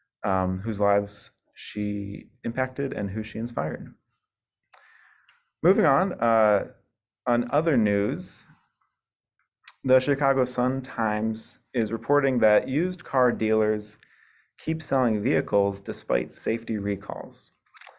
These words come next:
Um, if you're someone who pays attention to the news, you'll notice that, um, cars have safety recalls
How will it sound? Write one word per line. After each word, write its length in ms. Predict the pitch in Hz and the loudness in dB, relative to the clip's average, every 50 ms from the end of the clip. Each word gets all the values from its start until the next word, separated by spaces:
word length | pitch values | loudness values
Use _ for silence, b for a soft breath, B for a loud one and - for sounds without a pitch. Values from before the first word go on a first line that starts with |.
| B B B B B B B - | B B B B B B B 0
Um, 500 | 110 110 107 107 104 104 101 98 98 - _ _ _ - | 2 2 4 2 2 0 -2 -4 -8 -12 _ _ _ -6
if 140 | 117 110 - | -6 -4 -2
you're 100 | 120 113 | -4 -4
someone 300 | - - 120 120 117 104 | -2 -2 0 0 0 -2
who 120 | 110 110 | -2 -4
pays 220 | 92 110 107 104 113 | 0 0 0 0 0
attention 400 | 107 - 110 104 98 - 110 104 | -2 -4 -4 -4 -2 -4 -6 -4
to 120 | - 110 | -2 0
the 120 | 104 101 | 0 2
news, 260 | 110 120 127 135 127 120 | 2 2 0 0 -2 -2
you'll 100 | 113 110 | 0 2
notice 360 | 113 107 110 113 110 107 - | 4 4 4 4 2 0 0
that, 360 | - 107 104 101 104 104 - - _ _ _ _ _ _ _ - | 2 4 4 4 4 2 -4 -18 _ _ _ _ _ _ _ -2
um, 560 | 113 107 104 104 101 101 101 101 98 95 - - | 0 2 4 4 4 2 0 -2 -6 -8 -10 -6
cars 280 | - 165 202 226 202 | -2 -2 0 0 0
have 180 | - 143 127 123 | 2 2 2 2
safety 300 | - 127 131 131 - - | 2 -2 -4 -2 -4 -4
recalls 480 | 110 110 110 - - 110 104 104 98 | -2 -2 -2 -2 0 0 0 0 0